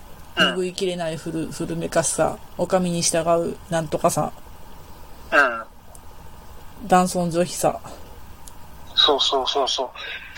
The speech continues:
Speaker 1: う。で、あの、あれだってそうじゃない。性教育だってさ、
Speaker 2: うん。
Speaker 1: みんな結局まだ、ほ-、まだほとんどまともにやれてないわけでしょ、子供に。
Speaker 2: そうだね。
Speaker 1: 子供に悪影響がある。悪影響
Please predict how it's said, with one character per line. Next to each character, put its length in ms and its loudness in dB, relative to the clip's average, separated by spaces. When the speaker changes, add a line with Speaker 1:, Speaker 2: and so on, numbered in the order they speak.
Speaker 1:
う。 100 -8
で、 60 8
あ 440 6
の、 340 0
あ 80 6
れ 80 2
だ 100 4
っ 40 -2
て 100 -10
そ 160 -2
う 40 0
じ 60 2
ゃ 60 4
な 120 -2
い。 40 -8
性 260 -2
教 200 2
育 160 -6
だ 120 4
っ 40 -2
て 140 -12
さ、 340 6
Speaker 2:
う 40 -18
ん。 100 -14
Speaker 1:
み 100 -8
ん 140 -14
な 100 2
結 200 -4
局 200 -4
ま 140 6
だ、 80 4
ほ-、 120 -4
ま 100 4
だ 80 0
ほ 180 -6
と 140 -2
ん 80 -12
ど 220 -2
ま 100 8
と 120 0
も 100 0
に 100 -4
や 100 6
れ 80 0
て 120 -2
な 140 4
い 60 4
わ 60 0
け 80 -10
で 40 -14
し 40 0
ょ、 40 0
子 140 0
供 260 -2
に。 180 -16
Speaker 2:
そ 220 -2
う 20 -2
だ 120 -4
ね。 260 -8
Speaker 1:
子 160 10
供 240 2
に 100 -6
悪 380 4
影 220 -2
響 200 -4
が 100 6
あ 20 6
る。 80 -16
悪 60 -18
影 220 -4
響 100 -2